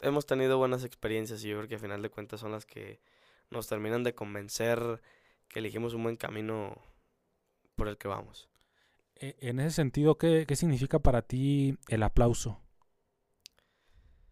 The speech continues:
Speaker 1: Es algo muy importante, Pepe, porque yo creo que ganas mucho. Ganas, eh, motivación.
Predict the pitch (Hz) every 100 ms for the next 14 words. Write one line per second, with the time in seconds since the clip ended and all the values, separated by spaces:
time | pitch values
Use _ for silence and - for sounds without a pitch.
0 | _ _ _ _ - 139 165 170 156 156
1 | 160 139 117 - - 123 127 123 123 120
2 | 120 113 113 110 107 117 127 127 143 131
3 | 117 107 - _ _ _ _ _ _ _
4 | _ _ - 113 113 123 127 110 107 -
5 | 107 _ _ _ _ _ - 117 117 127
6 | 131 123 - - - - _ _ _ _
7 | _ _ _ _ _ _ - 113 110 107
8 | 107 104 101 107 _ _ _ _ _ _
9 | _ _ _ _ _ _ _ _ _ _
10 | 131 135 - 131 110 - 104 101